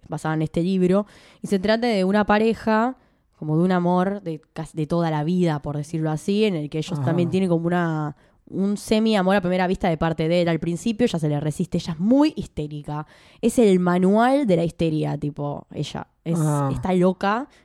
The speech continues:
Speaker 1: Primero empieza como un amor adolescente. Él la quiere conquistar, ella primero, bueno, sé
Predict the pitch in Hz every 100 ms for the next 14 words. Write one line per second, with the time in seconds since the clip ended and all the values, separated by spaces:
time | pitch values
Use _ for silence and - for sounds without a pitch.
0 | _ - 220 302 370 220 220 247 196 202
1 | 196 202 208 160 151 - 160 151 156 160
2 | 220 _ _ _ _ _ - 175 175 175
3 | 180 190 185 226 - 269 254 233 190 170
4 | 170 175 180 165 170 147 143